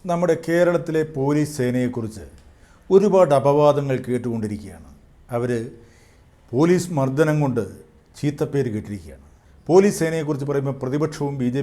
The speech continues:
പിക്കാരും ഒക്കെ പറയുന്നത് "പിണറായിയുടെ പോലീസ്, പിണറായിയുടെ പോലീസ്" എന്നാണ്. എനിക്കത് കേൾക്കുമ്പോൾ വലിയൊരു തമാശയാണ് തോന്നുന്നത്.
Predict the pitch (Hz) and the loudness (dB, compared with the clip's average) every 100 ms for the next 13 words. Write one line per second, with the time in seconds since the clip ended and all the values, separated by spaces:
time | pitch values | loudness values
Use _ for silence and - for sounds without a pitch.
0 | 135 127 127 120 117 107 107 107 98 - | -6 -4 -4 -4 -6 -6 -6 -6 -8 -12
1 | - - 135 143 160 170 165 147 123 110 | -20 -8 -2 2 4 4 4 2 -2 -4
2 | 104 - - - 131 160 165 165 151 117 | -6 -10 -14 -6 0 4 4 4 0 -2
3 | 110 107 104 107 92 78 - - _ _ | -6 -8 -12 -16 -18 -20 -20 -20 _ _
4 | - _ _ - _ 196 196 151 131 110 | -20 _ _ -20 _ 0 2 2 0 -2
5 | 110 113 104 104 - - 131 135 139 - | -6 -6 -10 -10 -16 -6 -2 0 0 -4
6 | - 110 110 113 - 101 95 - - - | -6 -6 -4 -6 -8 -14 -14 -20 -20 -20
7 | - | -20